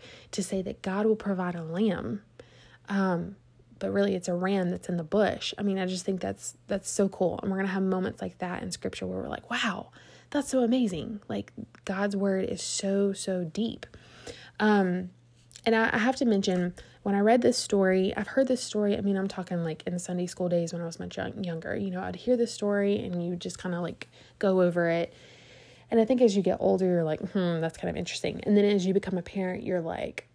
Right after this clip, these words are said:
"Uh, I'm not okay with that." <laughs> "I'm not okay with this, with that at all. Like, how,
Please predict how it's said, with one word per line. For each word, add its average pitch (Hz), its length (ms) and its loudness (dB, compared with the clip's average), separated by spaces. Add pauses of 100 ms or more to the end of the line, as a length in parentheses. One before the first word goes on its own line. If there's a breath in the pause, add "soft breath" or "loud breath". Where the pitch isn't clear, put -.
"Uh, 175 880 -4 (340)
I'm 202 140 2
not 175 140 2
okay - 200 -6
with - 100 -10
that." - 260 -10
<laughs> - 760 -10
"I'm 214 100 4
not 214 120 4
okay 185 160 2
with 175 140 0
this, - 200 -6
with 190 200 2
that 165 120 -2
at - 80 -4
all. 226 220 4
Like, - 160 -4
how, 202 280 0